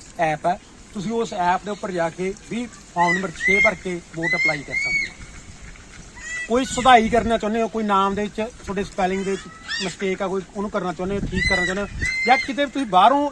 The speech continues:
ਇੱਥੇ ਸ਼ਿਫਟ ਕੀਤੇ ਹੋ ਜਾਂ ਇੱਥੋਂ ਬਾਹਰ ਸ਼ਿਫਟ ਕੀਤੇ ਹੋ, ਵੋਟ ਟ੍ਰਾਂਸਫਰ ਕਰਨਾ ਹੁਣ ਵੀ, ਠੀਕ ਹੈ ਜੀ, ਫਾਰਮ ਨੰਬਰ ਅੱਠ ਆਨਲਾਈਨ ਭਰ ਕੇ ਤੁਸੀਂ ਟ੍ਰਾਂਸਫਰ ਕਰੋ। ਆਫਲਾਈਨ ਤਾਂ ਹੈ ਹੀ ਹੈ,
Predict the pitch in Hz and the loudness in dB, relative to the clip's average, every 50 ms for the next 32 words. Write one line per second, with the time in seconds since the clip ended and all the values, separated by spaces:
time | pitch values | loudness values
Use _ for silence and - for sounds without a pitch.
0 | - 247 202 - - 254 240 - 233 220 - 185 185 220 - - 220 208 208 202 | -2 -6 -6 -4 -2 -4 -2 -2 -2 -4 -4 -4 -8 -8 -6 -2 -2 0 0 -2
1 | - - - - - - 214 233 226 226 - 233 185 202 208 247 269 - - 233 | -4 -8 -10 -12 -6 -2 0 0 0 0 -2 0 6 8 8 8 8 6 2 -4
2 | 185 - 214 185 - 220 190 160 180 208 226 220 - 226 208 202 - - 208 202 | -4 -6 -8 -4 -4 -4 -2 0 2 2 2 2 4 2 2 2 0 -2 -4 -4
3 | 196 202 208 180 - 220 254 277 254 277 240 165 - - - - - - - - | -2 -2 -2 0 2 4 4 4 6 4 4 2 0 -4 -12 -20 -20 -20 -20 -20
4 | - - - - - - 190 - 226 240 233 - - 880 - - - - - 208 | -20 -20 -18 -14 -10 -6 -2 0 0 0 -2 -4 -6 -6 -6 -8 -10 -4 2 4
5 | 214 220 226 233 233 254 247 226 - 208 208 - - - 214 202 202 196 196 202 | 6 6 6 4 2 0 0 2 4 4 4 4 2 -2 0 2 2 2 2 0
6 | 208 202 233 214 - - 202 180 180 151 180 180 170 - - - - - - 175 | 0 2 0 0 0 0 -2 -2 0 0 0 0 -2 -4 -10 -14 -10 -4 -2 -2
7 | 165 160 - - 160 - 120 127 - - - 190 220 226 208 240 269 277 262 311 | 0 -2 -2 -4 -4 -4 -4 -6 -6 0 4 6 6 6 6 4 4 6 6 6
8 | 240 202 214 262 269 226 226 208 170 | 6 6 4 4 6 6 4 4 2